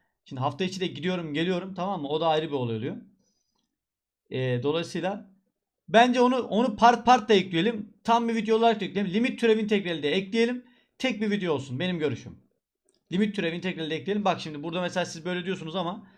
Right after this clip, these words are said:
tam yayına katılanların hepsi mi? Ben onu bilemem ama bak buradaki ankete bakın. Ankette ne diyor arkadaşlar? Bak. Görüyor musun? Bin, bir, bin yüz oy kullanılmış. Yüzde altmış altısı yani altı yüz altmış kişi konu konu devam etsin demiş.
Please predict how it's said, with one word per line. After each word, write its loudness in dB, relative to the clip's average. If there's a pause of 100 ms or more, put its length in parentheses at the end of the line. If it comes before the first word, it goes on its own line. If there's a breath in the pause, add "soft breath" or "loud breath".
(360 soft breath)
tam 0 (300 soft breath)
yayına 2
katılanların 0
hepsi -2
mi? -2 (240)
Ben 0
onu -2
bilemem 0
ama 0
bak -4
buradaki -4
ankete -6
bakın. -6 (800)
Ankette -4
ne -2
diyor 0
arkadaşlar? -4
Bak. -8 (1000)
Görüyor 0
musun? -6
Bin, 0
bir, 0
bin 0
yüz 4
oy 2
kullanılmış. -4
Yüzde 2
altmış 2
altısı 0
yani 0
altı 2
yüz 4
altmış -4
kişi -8 (340 loud breath)
konu 2
konu -2
devam 2
etsin -8
demiş. -10